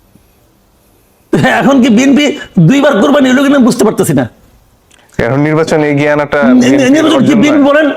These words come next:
Speaker 1: সবাই তো আশা করছে, কিন্তু মিটিংটা আশা করে যে রমজানের এক সপ্তাহ আগে হলেও নির্বাচন হতে পারে। কথার মার পেঁচে কি বলছে? ডক্টর ইউনূস যদি এখন মনে করেন এপ্রিলে নির্বাচন করে, ওই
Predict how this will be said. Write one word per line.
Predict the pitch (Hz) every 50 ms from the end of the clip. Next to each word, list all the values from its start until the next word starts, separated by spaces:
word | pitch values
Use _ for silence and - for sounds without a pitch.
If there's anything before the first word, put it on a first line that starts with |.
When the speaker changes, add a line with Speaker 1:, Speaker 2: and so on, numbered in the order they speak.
| - - - - - - _ _ _ -
Speaker 1:
সবাই | - - 262 311 330 349 339
তো | 254 330 302
আশা | 247 - 233 247
করছে, | 220 190 - 226
কিন্তু | 196 208 185 202
মিটিংটা | 196 185 180 170 165 - -
আশা | - - 185
করে | 143 151 139 - - - - - - -
যে | 180 170 185 277 302 311 277 - - - - - -
রমজানের | 214 269 285 277 285 285 277 277 262 -
এক | - - 233 -
সপ্তাহ | - - 254 247 247 254 262 247
আগে | 220 240 233 226
হলেও | 220 208 226 233
নির্বাচন | 220 214 233 208 180 208 180 214 175
হতে | 151 175 - 190
পারে। | 147 147 123 123 113 - - - - - _ _ _ _ _ _ _ _ _ _ _ _ _ _ _ - -
কথার | 262 - - 269 269 254 240
মার | 254 269 254
পেঁচে | 262 254 202 233 - -
কি | 262 247 247
বলছে? | 269 262 - 285 285 285 285 285 - - - - - 180
ডক্টর | 226 226 226 285 269
ইউনূস | 254 254 269 214 214
যদি | 269 240 269 254
এখন | 226 262 247 240 - - - 202
মনে | 214 226 240 196
করেন | 233 247 233 - 254 262
এপ্রিলে | 247 254 294 302 320 302 277 262
নির্বাচন | 277 220 190 233 233 - 202 190 147 - 185
করে, | 190 175 151 127 113 - - - - _ _ _ _ _ _ _ _ _ _ - - _ _ _ _ _ -
ওই | - 294 320